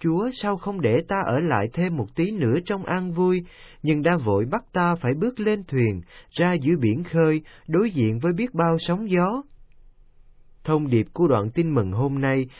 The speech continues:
dường như muốn nói với chúng ta rằng, bất cứ cái gì Chúa cho xảy đến trong cuộc đời ta đều nhắm mục đích giải thoát chúng ta khỏi những cạm bẫy giăng mắc trên đường, giúp chúng ta hướng đến một điều gì đó tốt đẹp hơn.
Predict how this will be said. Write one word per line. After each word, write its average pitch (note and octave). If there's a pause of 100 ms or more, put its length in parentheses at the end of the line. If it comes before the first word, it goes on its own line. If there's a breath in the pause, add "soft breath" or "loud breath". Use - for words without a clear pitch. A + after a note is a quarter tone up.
(180 loud breath)
dường A2
như C#3+
muốn D#3
nói D#3
với G3
chúng G#3
ta G#3
rằng, G#2 (440 soft breath)
bất E3+
cứ F#3
cái A#3
gì C3
Chúa D3+
cho D#3+
xảy G#2+
đến C#3
trong F#3+
cuộc B2
đời G2+
ta C#3+ (300 loud breath)
đều C3
nhắm D#3
mục D#3+
đích G#3+
giải A2+
thoát G3+
chúng A3+
ta F3+
khỏi A2+
những D3+
cạm A#2
bẫy A2
giăng E3
mắc A#3+
trên G3
đường, G#2+ (440 soft breath)
giúp D#3+
chúng F#3
ta D#3
hướng F3+
đến E3+
một G3
điều B2+
gì G2+
đó G#2
tốt A#3+
đẹp G2+
hơn. C3+